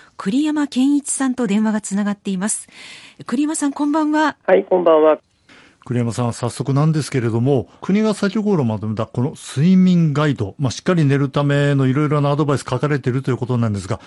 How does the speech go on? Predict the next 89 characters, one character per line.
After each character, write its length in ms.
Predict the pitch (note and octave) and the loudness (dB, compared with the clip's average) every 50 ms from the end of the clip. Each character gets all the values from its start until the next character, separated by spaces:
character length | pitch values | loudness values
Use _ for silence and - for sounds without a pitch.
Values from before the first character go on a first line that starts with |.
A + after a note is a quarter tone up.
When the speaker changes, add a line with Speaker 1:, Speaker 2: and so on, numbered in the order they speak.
| - - | -14 -4
Speaker 3:
ま 120 | - A3 G#3+ | -4 -2 0
ず 100 | E3+ A#2 | 0 0
ど 180 | - E3 A3+ | 2 2 2
う 60 | C4+ | 4
い 80 | B3+ G#3+ | 4 4
う 60 | D3+ | 4
狙 260 | B2 A#2+ A#2 A#2+ A#2+ | 4 4 2 2 2
い 20 | A#2 | 2
の 100 | A#2 A2+ | 2 2
も 120 | A2+ A#2 | 2 0
の 80 | A2+ G#2+ | 0 -2
か 140 | - - G2+ | -2 -4 -6
教 140 | F#2+ - A2 | -4 -4 -6
え 20 | G2 | -6
て 100 | - E2+ | -6 -6
く 100 | G2 F#2 | -6 -6
だ 80 | F#2 | -6
さ 180 | F2+ - G2+ F#2 | -6 -4 -6 -6
い。 140 | D#2+ D2+ - - _ | -6 -8 -14 -14 _
Speaker 2:
は 120 | - D3+ | -2 -2
い、 100 | - - _ _ - | -2 -2 _ _ -12
日 100 | - D3 | -12 -8
本 240 | - G3+ G#3 G#3+ G#3 | 0 0 0 2 2
人 200 | A#3 A#3+ A#3+ A3 | 4 4 6 6
は 460 | G3 F3+ E3 D3+ C#3+ C#3 C3+ - - - | 6 6 6 6 4 4 2 -2 -6 -10
眠 280 | C3 C#3+ C#3 D#3 F#3+ G3+ | -10 -10 -2 0 0 2
り 120 | G3+ A3 | 2 2
を 80 | A3+ A3 | 0 0
削 300 | G#3+ - - E3 D3+ F#3+ | 0 0 -4 -4 -4 -4
っ 40 | G#3+ _ _ _ | -14 _ _ _
て 320 | - A3+ G#3 D#3+ B2+ C#3+ | 2 4 4 4 2 0
一 80 | D3 - - - | -4 -4 -4 -2
生 140 | F#3+ F3+ | -2 -2
懸 160 | F3+ A3 G#3 G3+ | 0 0 -2 0
命 260 | G3+ F3 D3 C3 - _ | 2 2 0 0 -2 _
仕 80 | - D3 | -14 -8
事 300 | C#3 D3 D3 - E3 D#3 | -8 -8 -4 0 0 0
を 60 | D3+ - - | 0 -2 -4
す 40 | E3 | -2
る 160 | D#3 D#3+ D#3 | 0 2 4
よ 180 | E3+ F3+ E3+ | 4 4 4
う 20 | D3+ | 2
な 80 | C#3 | 0
こ 120 | B2+ - B2 | -2 -4 -8
と 180 | - C3 A#2+ | -6 -6 -4
が 280 | - B2 B2+ A#2+ A#2+ A#2+ _ _ _ _ - | -2 0 0 0 0 -2 _ _ _ _ -20
美 100 | C3 A#2+ | -20 -10
徳 260 | - - E3 D#3+ - | -2 -2 -2 -2 -2
と 140 | _ - E3 | _ -8 -6
さ 140 | - F3 D#3+ | -4 -2 -2
れ 120 | E3+ E3+ | 0 0
る 120 | D#3+ F3+ F3 | 0 0 0
よ 180 | F3 F3 D#3+ | 2 2 2
う 20 | C#3 | 2
な 120 | B2 A2+ | 0 -2
文 240 | A2 B2 C3 C3 C3+ | -6 -8 -12 -14 -12
化 100 | - A#2+ | -14 -18
を 60 | A2 | -14
持 160 | A2 A#2+ B2+ | -8 -6 -6
っ 40 | C3 | -6
て 200 | - - - A#2+ | -6 -6 -6 -6
い 60 | A2 G#2 | -4 -4
る 80 | A2+ | -6
と 260 | - - A#2+ A#2+ - _ _ _ - | -10 -8 -8 -8 -8 _ _ _ -6
よ 220 | C#3+ B2+ A#2+ G#2+ | -4 -2 -2 -2
く 100 | E2+ - | -4 -6
言 100 | C3 A#2 | -8 -4
わ 140 | A#2+ B2 A#2 | -2 -2 0
れ 80 | A#2+ A#2 | 0 -2
ま 160 | A2+ A#2+ A#2 | -2 -2 -4
す。 60 | - _ - | -6 _ -12
Speaker 3:
う 40 | - | -8
ん。 40 | A2+ | -6
は 140 | A#2 A2+ G#2 | -4 -4 -4
い。 60 | E2 | -4
Speaker 2:
た 80 | - D3+ | -4 -2
だ、 200 | D3 C#3 C3+ C3 | -2 0 -2 -2
国 200 | - - - - - - _ | -4 -10 -20 -20 -20 -14 _
際 220 | - G3 G#3+ G#3+ - | -2 0 0 0 -2
的 200 | A3+ A3 - B3 | -4 -4 -2 0
に 80 | B3+ | 0
は 100 | A#3+ G#3 | 0 0
し 160 | - - D#3+ | 0 -4 -10
っ 20 | D3 | -10
か 200 | _ - F#3+ G3 | _ -2 0 0
り 120 | F3 E3 | 0 0
と 320 | - - C#3 B2+ C3 - - | 0 0 0 0 0 -4 -4
寝 120 | B2 A#2+ A#2 | -6 -6 -6
て 340 | _ - F3 D#3+ C3+ - | _ 0 0 0 0 -2